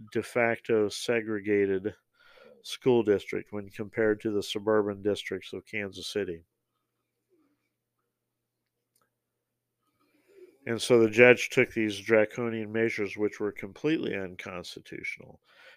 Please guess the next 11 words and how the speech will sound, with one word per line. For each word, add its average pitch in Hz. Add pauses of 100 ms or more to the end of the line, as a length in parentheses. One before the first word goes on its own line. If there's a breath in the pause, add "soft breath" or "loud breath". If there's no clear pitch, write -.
(100)
But 113
what 117
is 104
not 185
unconstitutional 95 (440 soft breath)
is 113
Congress 151
voting 110 (1500 soft breath)
to -
set -
law 110